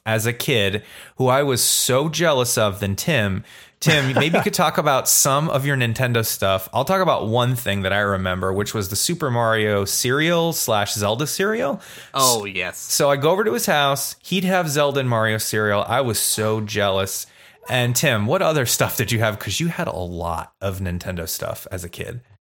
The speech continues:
Speaker 2: Oh, let me think here. So, um, I definitely had, like, some of the, like, McDonald's toys that were Mario themed. I
Speaker 1: Yep.
Speaker 2: think those came out
Speaker 1: Yep.
Speaker 2: during Mario three. It was probably also a tie-in to the Wizard movie.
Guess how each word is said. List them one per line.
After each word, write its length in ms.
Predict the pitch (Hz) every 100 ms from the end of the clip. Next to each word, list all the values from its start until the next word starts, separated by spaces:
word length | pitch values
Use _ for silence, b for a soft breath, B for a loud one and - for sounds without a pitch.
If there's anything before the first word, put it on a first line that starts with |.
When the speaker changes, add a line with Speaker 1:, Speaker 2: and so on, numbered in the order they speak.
| _ _ _
Speaker 2:
Oh, 420 | - - 156 156 147
let 100 | 143
me 60 | 135
think 240 | 123 117
here. 240 | 131 113 110 B B B B B
So, 640 | - - 143 135 135 135 -
um, 480 | 131 120 113 107 104 _ _ _ _ - - _ _ _ _ -
I 60 |
definitely 320 | 135 156 180 135
had, 220 | 131 131
like, 160 | 107 -
some 160 | 131
of 60 | 123
the, 100 | 113
like, 300 | 107 104 -
McDonald's 600 | 104 - 101 107 117 -
toys 600 | - 120 123 123 120 - _ _
that 320 | 113 110 98 _
were 120 | 110
Mario 380 | 107 107 107 110
themed. 400 | - 117 113 110
I 80 | 104
Speaker 1:
Yep. 100 | 101
Speaker 2:
think 80 | 127
those 160 | 117 -
came 200 | 113 107
out 120 | 104
Speaker 1:
Yep. 120 | 104
Speaker 2:
during 320 | 107 101 98
Mario 380 | 101 101 101 95
three. 600 | 87 - 110 110 165 233 - _ _ _ _ _ _ _ _ _
It 120 | 107
was 120 | 107
probably 240 | - 123 110
also 240 | 110 104
a 40 | 95
tie-in 460 | - 107 107 107
to 140 | - 101
the 80 |
Wizard 360 | 98 110 117 117
movie. 360 | 131 131 139